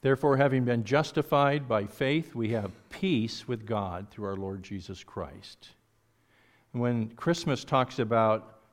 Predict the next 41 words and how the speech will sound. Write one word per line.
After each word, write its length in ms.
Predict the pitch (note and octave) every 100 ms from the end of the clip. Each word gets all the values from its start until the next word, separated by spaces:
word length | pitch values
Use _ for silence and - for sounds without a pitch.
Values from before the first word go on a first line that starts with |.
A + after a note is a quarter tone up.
| _
peace 360 | - D#3+ D#3 -
on 220 | B2 A2+
earth 400 | A#2 G2+ G2+ -
and 200 | F#2+ F#2 - - _ -
the 140 | G#2
Christmas 600 | - - C#3 - A#2 -
blessing 640 | G2 G#2+ B2 - A#2 A2
of 180 | A2 F#2+
the 300 | G#2+ G#2+ G2 - _ _ _ _ _ F#3+ B2 A2 A#2+ B2
different 340 | A2 B2 A2+
people 560 | - A#2 - G#2+ G#2 G2+
is, 400 | A#2 G2+ G2+ -
you 60 | G#2
know, 140 | G2+
"I 100 | G#2
just 220 | A2+ A#2
want 160 | B2 A#2
to 40 |
have 280 | G#2+ G2+ F#2
peace 320 | - A2+ -
on 200 | G2 F#2
earth." 360 | F2+ D#2 F#2+ _ _ _ _ _ _ _ _ _ _ _ _ _ _ _ _ _ _ _ -
The 100 | A2
real 260 | C3+ F3+
peace 320 | - D#3 B2+
people 340 | - C3+ A#2 G#2
need 460 | A#2 B2 F#2+ F#2+
is 200 | - G#2
in 100 | A#2
their 160 | G#2+ F2
heart, 440 | - C#3 F2+ E2 - _ -
and 180 | B2+ A2
it's 180 | A2
a 40 | G2
peace 360 | - C#3 C3+
that 120 | - G2+
exists 420 | F#2 A#2 G#2+ -
between 460 | - F2+ A2 F#2+
them 220 | F2 G2 F2
and 140 | E2
God. 420 | F2 E2 C#2+ A2+